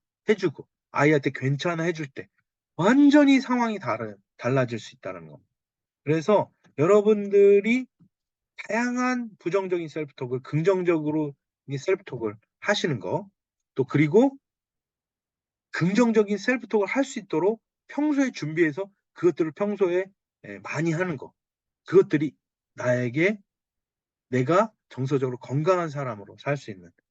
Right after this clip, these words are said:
기반을 마련하고 주변에 좋은 영향을 주는 그런 사람으로 살아가게 되는 것입니다. 네, 이렇게, 어, 긍-, 정서적으로 건강한 사람으로 살 수 있는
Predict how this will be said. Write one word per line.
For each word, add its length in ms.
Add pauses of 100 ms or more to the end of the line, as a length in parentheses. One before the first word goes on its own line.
(160)
기반을 520
마련하고 640 (260)
주변에 420
좋은 340
영향을 300
주는 320 (320)
그런 180
사람으로 600 (260)
살아가게 600 (180)
되는 240
것입니다. 360 (920)
네, 100
이렇게, 580 (680)
어, 400
긍-, 220
정서적으로 640
건강한 560
사람으로 400
살 140
수 140
있는 320